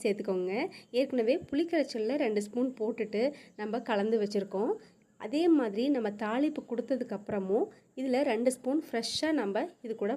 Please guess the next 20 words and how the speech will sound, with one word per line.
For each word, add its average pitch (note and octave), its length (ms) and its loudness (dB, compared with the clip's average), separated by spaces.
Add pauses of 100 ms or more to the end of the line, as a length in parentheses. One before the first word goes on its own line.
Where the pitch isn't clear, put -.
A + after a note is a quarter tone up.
போட G3 160 -4 (100)
போறோம். F3+ 300 -2 (440)
இப்படி F#4+ 220 4 (140)
நீங்க B3 160 4 (100)
கிளறும் B3 380 2
போது F#3+ 200 0 (120)
அதோட G3+ 220 0 (120)
வாசனையும் G#3+ 680 0
அதோட F#3 240 -4 (140)
டேஸ்ட்டும் C4 500 -4
சூப்பரா B3 480 -8
இருக்கும். G3 340 -4 (460)
பாதி D#4+ 380 2
உப்பு C#4 240 -4 (160)
நம்ம G#3+ 260 -4
போட்டிருந்தோம் A3 500 2 (280)
புளிக்கரைச்சல்ல, A3+ 640 -2 (160)
மீதி B3+ 340 2
உப்பையும் G#3+ 360 2 (120)
நம்ம G#3 160 0